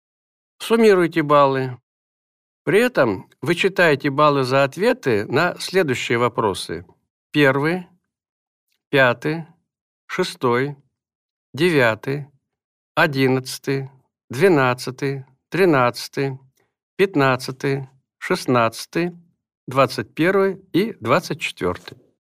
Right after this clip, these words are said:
Уровень алекситимии у здоровых людей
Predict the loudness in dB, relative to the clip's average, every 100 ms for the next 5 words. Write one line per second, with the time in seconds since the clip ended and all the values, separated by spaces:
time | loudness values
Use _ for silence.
0 | _ _ _ _ _ _ _ _ -4 2
1 | 4 6 4 2 2 0 0 0 2 4
2 | 4 4 2 0 2 2 2 0 -2 0
3 | 0 0